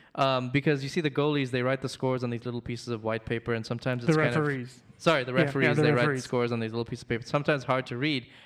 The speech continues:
Speaker 1: and so, uh, the, the Indy City Football League office has to interpret what that is. And given the record of losses, um, I, I don't blame the officials from just guessing and saying, "Well, it was close, so Bates probably lost."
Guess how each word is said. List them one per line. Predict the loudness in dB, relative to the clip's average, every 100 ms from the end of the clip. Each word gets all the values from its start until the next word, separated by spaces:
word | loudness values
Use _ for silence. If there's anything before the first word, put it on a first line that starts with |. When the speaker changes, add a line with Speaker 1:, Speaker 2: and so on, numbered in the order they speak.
| -8
Speaker 1:
and | -6 0
so, | 2 4 2
uh, | 0 0 2 0
the, | -2 -4 -6 -4
the | -4 -4 -10
Indy | -8 -8
City | -6 -6 -6
Football | -4 -4 -2 0 0
League | -2 -2
office | -2 -4 -6 -4
has | -6
to | -4 -4 -4 -8 -20 _ _ _ _ -10
interpret | -6 -2 2 2 2 -2
what | -4 -2
that | 0
is. | 0 0 -2 -10 _ _
And | -4 -4 0
given | 2 4 4
the | 2 -2 -4 -8 -18 -8
record | 2 2 4 2 0
of | -4
losses, | 0 2 2 -2 -12 -12 -18 -4
um, | 0 0 0 -4 -12 -20 -18 -6
I, | 0
I | 2
don't | 4 4 4 0
blame | -2 0 -2
the | -2 -2
officials | 0 -2 0 -4 -2
from | -4 0
just | 0 0 2
guessing | 2 2 -2
and | -2
saying, | -2 2
"Well, | 4 4
it | 2
was | -2
close, | 2 2 2
so | -2
Bates | -2 -2
probably | -2 -2 -2
lost." | -4